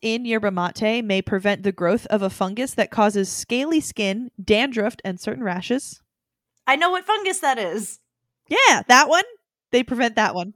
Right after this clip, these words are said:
Speaker 1: <laughs>
Speaker 2: That's cool. I don't actually know what the name of it is. Uh,
Speaker 1: Um, it also may benefit intestinal health and prevent parasites from being able to get themselves situated in your intestines.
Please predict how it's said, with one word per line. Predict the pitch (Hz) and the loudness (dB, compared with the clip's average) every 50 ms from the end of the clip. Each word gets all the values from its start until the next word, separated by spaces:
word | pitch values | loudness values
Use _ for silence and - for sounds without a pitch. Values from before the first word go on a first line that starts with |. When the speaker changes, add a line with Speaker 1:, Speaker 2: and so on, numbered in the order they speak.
| _ - | _ -16
Speaker 1:
<laughs> | 240 - 320 - - _ _ _ _ _ _ _ _ _ _ - | -10 -8 -10 -10 -10 _ _ _ _ _ _ _ _ _ _ -8
Speaker 2:
That's | 330 - - | -8 -8 -8
cool. | - - 392 381 247 - - | -6 -4 -4 -2 -2 -2 0
I | - | 0
don't | 254 294 302 320 302 | 2 2 2 2 2
actually | - 233 269 269 - - 302 285 269 | 2 2 2 2 -2 -6 -8 -8 -6
know | 247 262 262 262 254 | -2 -2 -2 -2 -2
what | 214 214 226 240 233 226 - - _ _ _ | 0 2 2 2 2 0 -6 -12 _ _ _
the | 220 208 214 | -10 -8 -6
name | 208 202 202 208 220 226 | -6 -4 -4 -4 -4 -4
of | 226 208 185 | -4 -4 -4
it | 185 175 - | -6 -8 -8
is. | - 165 160 139 160 185 180 - - _ _ _ _ _ _ _ _ - | -8 -8 -8 -10 -10 -12 -14 -16 -18 _ _ _ _ _ _ _ _ -2
Uh, | 202 202 196 190 185 185 180 175 175 - _ _ _ _ _ _ _ _ _ | 0 2 2 2 2 0 0 -2 -4 -10 _ _ _ _ _ _ _ _ _
Speaker 1:
Um, | 247 240 233 220 208 202 208 226 226 _ _ _ _ - | 0 0 0 0 -2 -6 -10 -16 -20 _ _ _ _ -4
it | 254 247 - | -4 2 4
also | 254 349 - - - 247 208 214 214 226 - - | 4 4 4 2 0 0 0 2 0 -2 -4 -6
may | 226 226 240 247 | -6 -4 -4 -4
benefit | 254 233 277 262 262 277 262 - 277 262 - | 0 0 0 0 0 0 0 0 0 0 0
intestinal | - 240 247 - 240 262 269 262 - 277 277 254 247 233 | -2 -8 -6 -2 -2 0 -2 -2 -4 -4 -4 -2 -2 -2
health | 202 220 220 208 214 - - - | 0 0 0 0 0 -2 -6 -6
and | 220 220 220 | -6 -6 -2
prevent | - 247 233 202 214 220 226 - | 0 0 0 2 0 -2 -2 -4
parasites | - - 226 226 247 262 - - 214 190 - - | -2 -2 0 0 0 0 0 0 -2 -2 -2 -6
from | - - 214 202 | -6 -6 -6 -4
being | 208 214 214 202 | -4 -4 -4 -2
able | 196 196 190 208 208 208 - - | -2 -2 0 -2 -2 -4 -4 -4
to | - 233 226 233 226 233 226 - - _ _ _ _ | -4 -2 -2 -2 -2 -4 -6 -8 -12 _ _ _ _
get | - 254 - | -8 -8 -6
themselves | - 247 254 - 277 254 240 - | -6 -10 -4 -2 -2 -2 0 -2
situated | 269 262 - 269 254 262 254 269 247 269 | -4 -6 -4 -4 -4 -2 -2 -2 -4 -4
in | 277 277 | -4 -2
your | 285 285 | -2 -2
intestines. | 277 277 330 320 330 - 254 214 185 175 - - | -2 0 0 -2 0 -2 -6 -10 -10 -14 -18 -20